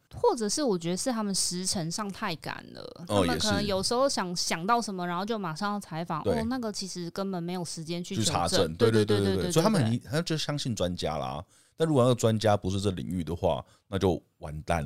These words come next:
Speaker 2: 了。
Speaker 1: 对，那就不太好了。
Speaker 2: 对啊，所以我自己也是建议说，如果像食安或营养相关的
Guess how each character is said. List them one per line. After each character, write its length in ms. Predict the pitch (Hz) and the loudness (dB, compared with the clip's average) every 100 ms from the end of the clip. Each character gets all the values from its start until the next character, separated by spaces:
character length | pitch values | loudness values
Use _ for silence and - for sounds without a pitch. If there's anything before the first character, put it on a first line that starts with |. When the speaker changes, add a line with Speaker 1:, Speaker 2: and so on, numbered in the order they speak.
| 57 | -4
Speaker 2:
了。 160 | 60 | -6
Speaker 1:
对， 460 | - 202 214 214 196 | -4 -2 -2 -2 -4
那 180 | 190 202 | -4 -4
就 200 | 190 175 | -4 -4
不 140 | 156 | -4
太 220 | 185 233 | -4 -4
好 260 | 208 - 156 | -6 -4 -4
了。 280 | 156 165 156 | -2 -2 2
Speaker 2:
对 80 | 95 | 4
啊， 80 | 101 | 4
所 140 | 180 | 2
以 160 | 196 - | 0 0
我 140 | 120 | 0
自 160 | 113 - | 2 2
己 80 | 110 | 4
也 100 | 90 | 4
是 160 | 113 | 2
建 260 | 104 113 101 | 0 0 0
议 140 | 98 90 | 0 -2
说， 200 | 95 92 | -2 0
如 140 | 90 | 0
果 100 | 90 | 0
像 140 | 98 | 0
食 340 | 92 - - 78 | 0 0 -2 -4
安 300 | - 90 80 | -2 -2 -2
或 240 | 85 90 - | -2 -4 -4
营 180 | 80 78 | -10 -8
养 180 | 85 69 | -8 -6
相 240 | 78 65 | -6 -4
关 240 | 65 82 82 | -2 -2 0
的 240 | 80 67 | -4 -4